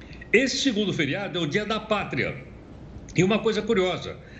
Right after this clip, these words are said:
na época da União Soviética não se falava em pátria, porque o comunismo é internacionalista.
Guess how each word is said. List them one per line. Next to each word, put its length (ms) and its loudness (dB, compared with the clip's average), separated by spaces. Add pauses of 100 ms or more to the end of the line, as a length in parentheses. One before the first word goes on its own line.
(220)
na 120 8
época 360 2
da 100 2
União 240 2
Soviética 500 -2
não 120 -2
se 120 -2
falava 300 0
em 60 -2
pátria, 480 0
porque 200 0
o 100 4
comunismo 600 2
é 80 0
internacionalista. 1300 0